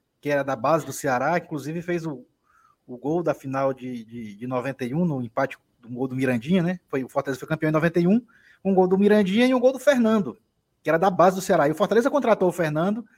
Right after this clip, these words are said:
pra noventa e dois. E ele acabou jogando irregular. E a final do primeiro turno de noventa e dois foi Fortaleza e Tiradentes. O Fortaleza ganhou,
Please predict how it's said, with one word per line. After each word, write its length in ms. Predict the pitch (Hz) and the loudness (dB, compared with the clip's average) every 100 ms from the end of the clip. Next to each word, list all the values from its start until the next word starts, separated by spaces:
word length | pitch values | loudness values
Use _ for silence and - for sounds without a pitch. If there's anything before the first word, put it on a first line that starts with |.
| _ | _
pra 160 | - 190 | -4 0
noventa 260 | 196 202 233 | 2 0 -2
e 60 | |
dois. 440 | 175 165 139 - - _ _ _ _ _ 160 | 2 2 2 -4 -18 _ _ _ _ _ 0
E 120 | 190 | 4
ele 120 | 240 | 4
acabou 640 | 233 233 214 247 269 269 | 4 2 6 6 6 4
jogando 260 | 220 220 254 | 2 2 2
irregular. 580 | 214 233 262 202 147 - _ _ _ _ _ - | 2 2 4 4 4 -2 _ _ _ _ _ 0
E 80 | 196 | 0
a 60 | |
final 260 | 202 233 254 | 2 2 2
do 80 | 269 | 2
primeiro 300 | 254 220 190 | 2 2 2
turno 240 | 220 196 | 0 -2
de 80 | 175 | -2
noventa 240 | 170 165 | -2 -2
e 60 | 151 | -2
dois 180 | 196 196 | 0 0
foi 80 | |
Fortaleza 380 | 202 190 190 208 | -2 -2 0 0
e 40 | 226 | 0
Tiradentes. 760 | 247 262 175 170 170 - - _ _ _ _ _ _ _ - | -2 -2 -2 -4 -6 -14 -14 _ _ _ _ _ _ _ -14
O 60 | |
Fortaleza 320 | 170 160 151 | -8 -6 -4
ganhou, 520 | 160 269 208 220 226 | -2 2 4 4 0